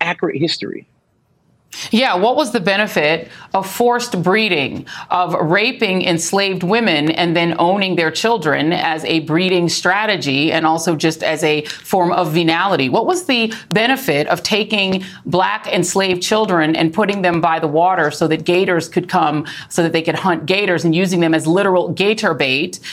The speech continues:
Speaker 2: and then putting that on postcards? That is the savagery that took place. And yet, uh, your state would now like to teach that acts of violence against African Americans, uh, has to be taught, uh, alongside claiming that it is African Americans who were causing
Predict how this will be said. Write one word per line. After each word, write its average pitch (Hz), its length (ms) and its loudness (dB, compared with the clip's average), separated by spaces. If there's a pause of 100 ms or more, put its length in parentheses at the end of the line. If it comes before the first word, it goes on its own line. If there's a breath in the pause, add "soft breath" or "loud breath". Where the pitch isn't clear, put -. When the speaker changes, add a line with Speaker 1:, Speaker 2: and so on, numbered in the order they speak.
Speaker 2:
and 180 160 0
then 180 140 2
putting 226 300 0
that 175 260 2
on 185 200 0
postcards? 185 680 0
That 190 180 2
is 240 120 -2
the 226 100 0
savagery 190 460 0
that 165 140 0
took 175 200 -2
place. 269 260 0
And 190 140 2
yet, 233 440 0 (220 loud breath)
uh, 196 180 2
your 196 160 2
state 214 340 -2
would 190 120 0
now 185 160 2
like 185 240 0
to - 160 -2
teach 180 400 -2
that 175 220 0
acts 202 240 -4
of 190 100 0
violence 185 460 0
against 180 680 -2 (260 loud breath)
African 185 440 -2
Americans, 175 480 2 (520 loud breath)
uh, 165 120 0
has 196 280 -2
to 208 80 0
be 175 160 0
taught, 175 440 0 (240 loud breath)
uh, 175 140 2
alongside 180 720 0 (100)
claiming 196 440 0
that 180 180 0
it 175 100 2
is 170 140 0
African 170 400 -2
Americans 160 480 2
who 175 80 0
were 160 80 2
causing 180 720 0